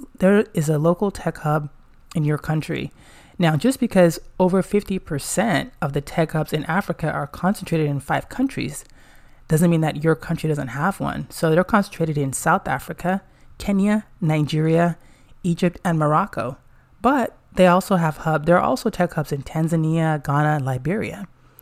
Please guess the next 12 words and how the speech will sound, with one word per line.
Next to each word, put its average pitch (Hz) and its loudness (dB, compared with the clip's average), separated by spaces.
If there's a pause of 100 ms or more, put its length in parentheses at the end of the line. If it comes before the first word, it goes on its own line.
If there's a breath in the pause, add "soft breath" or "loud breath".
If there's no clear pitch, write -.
(340 soft breath)
So 180 4
there 214 0
are 180 4
hubs 185 0
all 175 0
over 170 0
the 143 -2
continent 135 -8 (540 soft breath)
that 156 0
you 165 0
guys 151 0
can, 156 -6